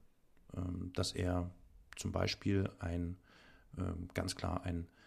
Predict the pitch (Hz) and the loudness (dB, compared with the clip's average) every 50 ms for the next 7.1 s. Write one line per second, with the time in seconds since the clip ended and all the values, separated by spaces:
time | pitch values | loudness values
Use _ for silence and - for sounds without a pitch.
0 | - - _ _ _ _ _ - - - - - - - - - - - - - | -20 -20 _ _ _ _ _ -20 -20 -14 -10 -8 -8 -8 -8 -8 -10 -14 -14 -18
1 | - - - - 87 82 80 - _ - - 113 117 123 123 - - 98 98 95 | -18 -10 -6 -6 -6 -6 -8 -12 _ -4 2 4 4 6 4 4 2 2 2 2
2 | - - - - 101 101 - - 98 87 87 92 90 87 87 90 90 - - - | 0 0 0 0 2 0 2 0 0 2 4 4 4 4 4 2 0 -2 -8 -18
3 | - - - - - - 85 - - 92 87 87 90 92 - - - - 90 87 | -18 -20 -18 -14 -8 -8 -6 -4 -4 -4 -2 -2 0 -2 -2 -4 -2 -2 0 0
4 | 90 - - - _ - - - - - 101 98 95 101 98 95 92 90 90 - | -2 -2 -6 -14 _ -20 -12 -10 -2 2 4 4 4 4 4 2 2 0 -2 -6
5 | - - - - - 95 90 90 87 - - 95 90 90 95 95 92 - - 95 | -18 -20 -12 -2 0 0 0 2 0 0 0 2 4 4 4 2 2 0 0 0
6 | - - - 101 92 - - - - - - 92 90 - - - - - 90 87 | 0 0 0 -2 -2 -2 -2 -6 -6 -2 -2 -2 -2 -2 -6 -8 -6 -4 -4 -4
7 | - - | -6 -10